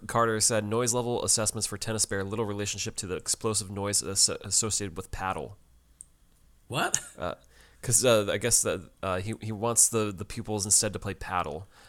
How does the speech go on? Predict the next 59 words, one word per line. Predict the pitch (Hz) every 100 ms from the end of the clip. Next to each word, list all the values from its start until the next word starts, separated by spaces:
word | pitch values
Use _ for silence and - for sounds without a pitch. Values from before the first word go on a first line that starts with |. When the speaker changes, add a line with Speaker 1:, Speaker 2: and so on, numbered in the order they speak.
| -
Speaker 1:
a |
mixture | 110 - 107
of | 101
tennis | - 104 -
and | 101
squash | - 92 85 82 - - -
on |
the | 90
new | 87 78
court | - 85
instead | - - 82
of | -
Speaker 2:
So, | 175
like, | 135
Speaker 1:
tennis. | -
It's | 151 151
not | 147
Speaker 2:
pickleball | 147 143 143
or |
something | 147 139 151
like | 156 151
that? | 147 - - - _ _
Speaker 1:
It's | -
a | 107
mixture | 107 - 113 110
of, | 76
yeah, | 110
it's | -
paddle. | 131 135 - - -
It's, | -
it's | 98
a | 104
mixture | 104 - 107
of |
tennis | - 107 -
and |
squash. | - 113 95
It's, | 90 -
it's | -
not | 120 110
as | 110 98
loud | 107 101 92
as, | 92 - -
as | 95
tennis. | - 104 78 87 - - _ - _ _ _ _ _ _ - - - _ _ _ _
So | - 101 90 87 - _ _ 139 127 - -
Speaker 2:
I | 151
don't | 196
think | 196 143
Jim | 131
Carter's | 135 135 117
got | 113 120 -
the |
kind | - 113
of | 98
pull | 117 98
to | 95
do | 98
that. | 95 95 85